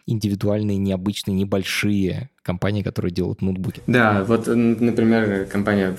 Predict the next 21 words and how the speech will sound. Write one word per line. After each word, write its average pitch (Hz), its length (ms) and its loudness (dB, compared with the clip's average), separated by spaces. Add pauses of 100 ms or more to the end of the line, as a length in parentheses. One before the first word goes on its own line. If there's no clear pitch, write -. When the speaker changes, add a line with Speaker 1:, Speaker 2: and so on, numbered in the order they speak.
(120)
Speaker 2:
Framework — 104 520 2
это 95 380 -2
достаточно 95 580 -4
маленькая 95 400 -4
компания, 104 460 -4
её 101 80 -2
основали 92 600 -2
год 87 220 -8
четыре - 260 -6
назад, 110 300 -2
если 98 240 -10
я 92 60 -8
правильно 98 340 -14
помню. 95 340 -4 (500)
Они 117 160 4
делают, 117 480 0
э, 92 160 2
ноутбук, 107 380 0
нацеленный 110 720 2
на 98 260 -4
ремонтопригодность. 95 1040 -4